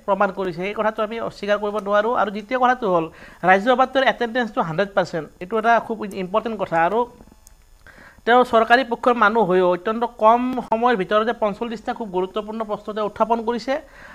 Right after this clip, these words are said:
আৰু একে সময়তে ইউনিকোডৰ নিচিনা গুৰুত্বপূৰ্ণ বিষয়, যিবিলাক বিষয়ে আমাৰ, আহ, বিভিন্ন, আমি এটা খুব ডিব্ৰুগড়ত এটা ভাল ভাষণ দিছিল, মই শুনিছোঁ এই ইউনিকোডৰ বিষয়টো লৈ পেলাই। আমি, আহ, এতিয়াও ইউনিকোড সম্পৰ্কত এই-, এইবিলাক চৰ্চা আমি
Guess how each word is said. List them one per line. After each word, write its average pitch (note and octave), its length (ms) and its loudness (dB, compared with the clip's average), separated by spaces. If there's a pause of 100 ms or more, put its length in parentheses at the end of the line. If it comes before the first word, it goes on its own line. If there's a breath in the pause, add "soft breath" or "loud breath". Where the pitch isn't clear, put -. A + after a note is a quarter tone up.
আৰু G#3+ 160 6
একে A#3+ 240 2
সময়তে C4 380 0
ইউনিকোডৰ A#3 500 -2
নিচিনা B3 340 -2
গুৰুত্বপূৰ্ণ G#3+ 640 -4
বিষয়, G3+ 340 -4
যিবিলাক F#3+ 400 -4
বিষয়ে G#3 300 -4
আমাৰ, G3+ 320 2
আহ, F3+ 240 0
বিভিন্ন, G3 440 -6
আমি G#3+ 280 -4
এটা A3 260 -2 (300 loud breath)
খুব G#3+ 300 -2
ডিব্ৰুগড়ত G3 360 -2
এটা A3+ 160 0
ভাল G#3 140 4
ভাষণ G#3 280 0
দিছিল, G#3 160 -6
মই G3+ 140 -4
শুনিছোঁ F#3+ 440 -8 (140)
এই F#3+ 100 -6
ইউনিকোডৰ G3+ 400 -4
বিষয়টো F#3+ 360 -6
লৈ F#3+ 140 -4
পেলাই। E3 240 -2
আমি, G3 220 -4
আহ, - 540 -10
এতিয়াও F3+ 520 0
ইউনিকোড G3+ 360 -4
সম্পৰ্কত G#3 460 -4
এই-, G3+ 140 -6
এইবিলাক G3+ 380 -6 (100)
চৰ্চা G#3 240 -2
আমি G#3 120 -2